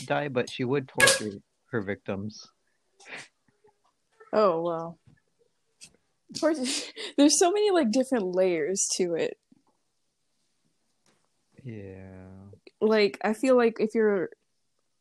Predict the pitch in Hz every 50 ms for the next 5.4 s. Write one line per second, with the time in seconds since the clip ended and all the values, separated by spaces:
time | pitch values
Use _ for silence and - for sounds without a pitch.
0 | _ _ _ _ _ _ _ _ _ _ - - - - 220 226 240 247 233 -
1 | - - 190 175 175 185 180 185 - - 175 175 170 170 170 165 165 170 160 170
2 | 180 185 185 - - - 175 160 - - _ _ _ _ - 190 190 202 208 208
3 | 202 190 185 185 180 175 170 - 196 190 - 185 175 - 175 180 175 175 165 165
4 | 160 156 160 170 165 - - 175 - - - 165 160 190 180 170 165 170 170 -
5 | - - - 175 - - - -